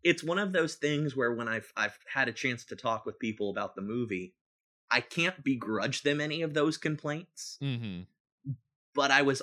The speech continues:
Speaker 1: on board because I wanted to see how far he would push it.
Speaker 2: Mm.
Speaker 1: And I think he pushes it into such a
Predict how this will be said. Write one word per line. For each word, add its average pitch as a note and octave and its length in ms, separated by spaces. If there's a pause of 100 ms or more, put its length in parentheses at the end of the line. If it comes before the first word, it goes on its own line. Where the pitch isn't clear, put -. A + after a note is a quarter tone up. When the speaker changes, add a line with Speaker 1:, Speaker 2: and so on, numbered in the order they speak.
Speaker 1:
on D3+ 280
board C3 500
because A#2 280
I G#2+ 80
wanted B2 320
to B2 100
see A2+ 260
how G#2 200
far G2 540 (260)
he G2+ 100
would G2 180
push - 240
it. - 80 (480)
Speaker 2:
Mm. G#2 320
Speaker 1:
And A#2 100
I B2 80
think F3 220
he D#3 140
pushes E3+ 480
it B2 180
into B2 260
such - 380
a A#2+ 220